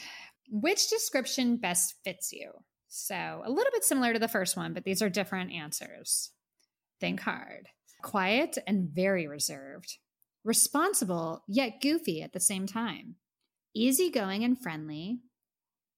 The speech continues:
Mischievous, but actually very caring. Charismatic and sassy.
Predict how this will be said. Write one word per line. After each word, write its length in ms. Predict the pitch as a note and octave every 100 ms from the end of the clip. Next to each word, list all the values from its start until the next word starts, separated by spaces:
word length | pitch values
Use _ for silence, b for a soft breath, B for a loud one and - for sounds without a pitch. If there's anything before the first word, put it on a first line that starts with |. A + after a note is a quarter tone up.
| _
Mischievous, 960 | A3+ A#3 - D#4 E4 C4 F3+ G#3+ B3 -
but 100 | G#3 E3+
actually 540 | F3 F3+ - G#3+ A3
very 380 | F#3 E3+ E3+ G#3
caring. 720 | - D#3+ C#3 C#3 C3+ G3+ A3 _ _ _ _ _ _ _ _ _ -
Charismatic 720 | A3 B3+ D#4 A#3+ G#3+ A3+ A#3+
and 140 | B3 A#3+
sassy. 880 | - F3 E3 - D#3 D3+ G3 -